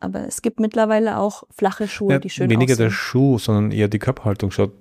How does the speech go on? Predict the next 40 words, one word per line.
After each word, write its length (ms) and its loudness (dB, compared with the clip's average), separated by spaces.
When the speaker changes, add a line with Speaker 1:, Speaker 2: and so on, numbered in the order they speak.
Speaker 2:
aus 160 -6
meiner 240 4
männlichen 420 2
Sicht 420 -6
<laughs> 40 -20
jetzt 320 2
schön 320 6
Speaker 1:
<laughs> 0 -
Speaker 2:
aus, 640 -2
oder? 200 -2
Speaker 1:
Ja, 60 -4
weiß 240 0
ich 120 -4
jetzt 200 -8
noch 140 -6
nicht 300 -2
mal, 240 -2
ne? 240 0
Also 240 -2
wenn 120 0
jetzt 240 0
da 60 0
jemand 320 0
so 80 -2
extrem 480 0
ins 220 -2
Hohlkreuz 640 0
fällt 320 -2
durch 120 -6
den 200 -4
hohen 240 -2
Schuh, 380 0
finde 280 4
ich, 120 -2
also 180 -2
finde 280 0
ich 120 -4
jetzt 200 0
nicht 180 0
ansprechend. 800 -10